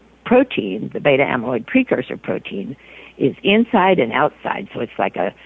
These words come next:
a little, uh, hair <laughs> growing out. And the end of it that's outside the cell can be cleaved off. And that thing is called alpha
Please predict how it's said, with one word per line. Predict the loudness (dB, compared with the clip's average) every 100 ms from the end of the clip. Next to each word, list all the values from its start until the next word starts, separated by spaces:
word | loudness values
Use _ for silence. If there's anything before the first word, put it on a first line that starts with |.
| -20 -14 -8
a | -4
little, | -2 -2 -2 -4 -4
uh, | -2 -2 -2
hair | 0 2 2 0 -2
<laughs> |
growing | -2 0 2 2 0
out. | 0 0 0 -4 -16 -16 -12 -12 -4
And | 0 2 0 -2 -14 _ -2
the | 0 2 4
end | 6 8 6
of | 4 4
it | 0 0
that's | -2 -2 0
outside | 0 2 0 0
the | -2 0
cell | 2 2
can | 0 0
be | 0 0
cleaved | 2 4 6 4 2 0
off. | 2 2 -2 -10 -18 _ _ _ _ _ _ -6
And | -2 0
that | 0 -2
thing | -6 -4
is | -8 -10
called | -4 0 0 -4 -16 _ 0
alpha | 0 0 -2 0 0